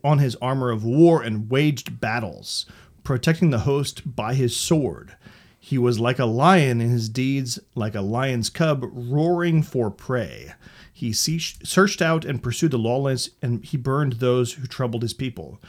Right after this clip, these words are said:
Lawless men shrank back for fear of him, and all the evildoers were confounded,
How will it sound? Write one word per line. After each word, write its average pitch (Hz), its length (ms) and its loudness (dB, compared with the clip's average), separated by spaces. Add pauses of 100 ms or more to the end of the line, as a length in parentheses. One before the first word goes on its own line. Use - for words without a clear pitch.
(280)
Lawless 123 420 -2
men 131 220 0
shrank 131 540 -6
back 117 340 -4 (480)
for 123 340 0
fear 165 320 2
of 135 120 -2
him, 139 240 0
and 123 120 -4
all 117 140 -2
the 120 160 -6
evildoers 131 580 -2
were 113 100 -10
confounded, 110 840 -4